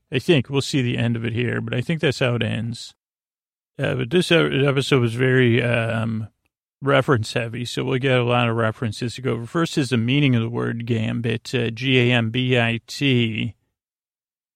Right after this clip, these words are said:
uh, which has a couple different meanings. Uh, it's a noun.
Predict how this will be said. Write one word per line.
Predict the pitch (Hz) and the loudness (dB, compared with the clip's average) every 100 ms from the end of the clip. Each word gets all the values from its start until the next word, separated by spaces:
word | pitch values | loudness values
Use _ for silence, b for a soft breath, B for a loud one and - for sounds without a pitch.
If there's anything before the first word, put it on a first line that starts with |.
| _ _ _ - | _ _ _ -6
uh, | 123 110 117 | -2 0 0
which | 135 - | -2 -2
has | 131 120 113 113 | 2 2 0 -2
a | |
couple | 143 127 127 | 0 2 2
different | 117 123 120 | 2 0 0
meanings. | 113 117 117 113 110 110 - | 0 2 0 0 -2 -6 -10
Uh, | 123 123 123 120 | -12 -10 -8 -8
it's | 117 | -4
a | 135 | -2
noun. | 123 127 123 123 120 117 120 | 2 4 4 4 2 2 -2